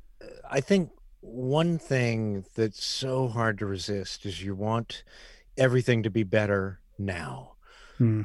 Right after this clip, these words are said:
Speaker 1: I, I remember when I was going through the separation and the divorce, telling my therapist or asking my therapist, I'm like, "Okay, here's the thing.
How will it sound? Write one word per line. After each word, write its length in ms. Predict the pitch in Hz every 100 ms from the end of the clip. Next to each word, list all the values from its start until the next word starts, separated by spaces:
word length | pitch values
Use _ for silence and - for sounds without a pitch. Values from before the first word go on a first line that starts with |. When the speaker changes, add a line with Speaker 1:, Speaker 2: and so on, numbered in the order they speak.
| -
Speaker 1:
I, 260 | 110 110 107
I 180 | 107 120
remember 960 | 117 117 127 131 120 113 110 107 104
when 300 | 98 101 110
I 120 | 107 101
was 200 | 98 -
going 240 | 104 98
through 640 | - 127 123 123 120 117 104
the 120 | 101
separation 800 | - 101 101 113 123 113 117 113
and 160 | 104 98
the 60 |
divorce, 600 | 95 110 110 107 101 - - - - - _ _ -
telling 260 | 160 143 120
my 140 | 104
therapist 500 | 165 202 180 113 104
or 60 | 120
asking 360 | 160 - 110
my 120 | 98
therapist, 480 | 98 104 104 101 -
I'm 100 | 107
like, 220 | 104 104
"Okay, 400 | 107 - 78 78 -
here's 220 | 120 107
the 80 | 104
thing. 220 | 104